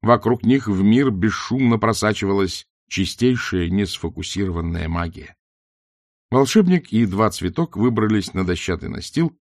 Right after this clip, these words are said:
и Ринсвинд в первый раз посмотрел на тролля.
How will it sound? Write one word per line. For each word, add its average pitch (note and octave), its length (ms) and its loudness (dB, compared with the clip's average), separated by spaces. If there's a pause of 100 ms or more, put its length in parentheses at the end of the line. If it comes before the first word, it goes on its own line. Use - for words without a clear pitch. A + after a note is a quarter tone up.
(200)
и A2+ 120 6
Ринсвинд F3 640 2
в - 200 -20
первый C3+ 340 2
раз G#2 220 -2
посмотрел G2 760 -6
на F2 180 -4
тролля. - 640 -16